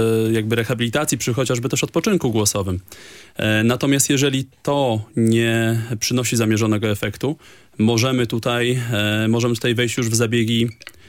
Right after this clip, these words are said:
mikrochirurgiczne, w zabiegi fonochirurgiczne. E, i tutaj, em, możemy też pochwalić się jako zespół, że wykonaliśmy w połowie listopada, mm, dwa zabiegi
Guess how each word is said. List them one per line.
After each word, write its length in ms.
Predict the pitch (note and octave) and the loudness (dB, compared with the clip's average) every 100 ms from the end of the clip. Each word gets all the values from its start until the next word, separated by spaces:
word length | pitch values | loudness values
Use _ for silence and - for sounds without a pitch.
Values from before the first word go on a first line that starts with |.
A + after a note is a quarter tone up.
| - A2 | -6 0
mikrochirurgiczne, 920 | A#2+ A#2+ B2+ - C3 B2+ B2+ - B2+ | 0 0 -2 -2 -2 -2 -2 -2 0
w 40 | |
zabiegi 320 | A#2+ A#2 A#2 | 0 0 -2
fonochirurgiczne. 920 | A2 A#2+ A#2+ - A#2+ A#2 A#2 - C3+ E3+ - - - - - | -2 0 0 0 -4 -4 -6 -4 -4 -4 -10 -20 -20 -20 -12
E, 580 | C4 G#2+ A2 A2 A2+ A2+ - | -2 2 4 2 2 0 0
i 80 | D3 | -2
tutaj, 560 | D3 C#3 C3 C3 C3 C3 B2 | 0 0 2 2 2 0 0
em, 680 | A2+ A#2+ A#2+ A#2+ A#2+ B2 - C3 | 0 2 2 2 0 0 -2 0
możemy 320 | C3 B2+ B2+ | 0 0 0
też 140 | C3 | -2
pochwalić 460 | - A#2+ E3 D#3 - | -2 -4 -2 -2 0
się 100 | B2 | -2
jako 180 | A2 A2+ | 0 0
zespół, 380 | A#2+ - A2+ | 2 0 0
że 100 | A2 | 0
wykonaliśmy 840 | G#2+ A2 A#2 A2+ A2+ A#2+ A2+ A2+ A#2 - - A2+ | 0 0 0 0 0 0 0 0 -2 -4 -6 -6
w 60 | |
połowie 260 | - A2+ A2+ | -2 0 0
listopada, 640 | A2+ - G#2+ A2+ A#2 A2+ A2 - - - - | 0 -2 -4 0 0 -2 -6 -20 -20 -20 -10
mm, 320 | - - G#2+ G2+ | -2 2 2 0
dwa 220 | A2 B2+ | 0 2
zabiegi 720 | A#2+ A2 A#2+ A2 A2 G#2+ | 2 2 0 2 2 2